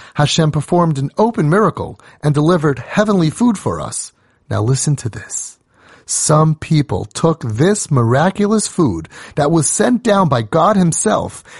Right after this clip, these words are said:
and defiantly, appallingly served it to their idols. One would imagine that after God saw such an obnoxious sin,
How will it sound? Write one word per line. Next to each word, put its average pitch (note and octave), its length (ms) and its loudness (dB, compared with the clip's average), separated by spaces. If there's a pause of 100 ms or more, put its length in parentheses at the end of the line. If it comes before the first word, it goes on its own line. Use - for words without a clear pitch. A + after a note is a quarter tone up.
(160)
and D3 220 2
defiantly, C#3 800 0 (240)
appallingly B2+ 920 -2 (280)
served E3+ 560 0
it G#3 240 -2 (260)
to - 140 -2
their A2+ 260 -2
idols. - 640 -2 (800)
One C#3 260 2
would B2 140 0
imagine B2 420 0
that A2 140 0
after C#3 260 0
God C#3 300 0
saw E3 340 0
such - 260 -4
an G2+ 120 -4
obnoxious G#2 680 -2
sin, F3 520 -2